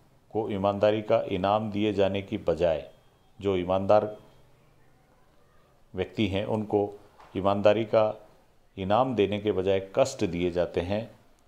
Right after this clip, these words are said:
उनका स्थानांतरण कर दे, कर देते हैं या पदोन्नति या झूठे आरोपों का सामना करना पड़ता है। तो ये एक दोष हो गया, ईमानदार और कर्तव्यनिष्ठ अधिकारियों का यहाँ अभाव है।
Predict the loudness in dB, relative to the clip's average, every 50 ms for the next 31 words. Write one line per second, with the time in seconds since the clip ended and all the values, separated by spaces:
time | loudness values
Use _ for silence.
0 | _ _ _ _ -14 -10 -10 -6 -2 -2 -2 -2 0 -2 0 0 0 0 0 -2
1 | -2 -4 -4 0 0 0 0 0 0 -2 -2 0 2 0 0 0 -2 -4 -4 -2
2 | -2 -2 -2 -2 -4 -4 -4 -2 0 0 0 0 -2 0 2 4 4 4 2 0
3 | -4 -4 -4 -6 -6 -6 -8 -12 -18 -20 -20 _ _ _ -2 0 2 2 2 0
4 | -4 -6 -4 -2 0 0 2 2 0 0 -2 -4 -6 -2 -2 -2 0 0 -2 -2
5 | -2 -2 -4 -2 -2 -2 -2 -2 -6 -6 -8 -12 -18 -20 -20 _ _ _ _ _
6 | _ _ _ _ _ _ _ _ _ _ _ _ -2 -2 -2 -2 -4 -4 -4 -8
7 | -14 -20 _ _ _ _ _ -8 -6 -6 -6 -6 -8 -4 -2 -2 -2 0 0 0
8 | 0 0 -2 -4 -6 -6 -6 -12 -20 -20 -20 _ _ _ _ -6 -2 0 0 0
9 | 0 -2 -2 0 0 0 0 -2 -2 -4 -4 -2 0 0 0 0 2 2 2 2
10 | 2 0 0 0 0 0 -2 -6 -12 -20 _ -10 -8 -4 -2 0 0 0 -2 -4
11 | -6 -4 -4 -4 -4 -2 -2 0 0 0 0 0 -4 -6 -4 -2 -2 -2 -2 -4
12 | -8 -18 -20 -20 -20 _ -8 -4 -4 -4 -4 -2 -2 -2 0 2 0 2 0 0
13 | -2 -6 -8 -8 -10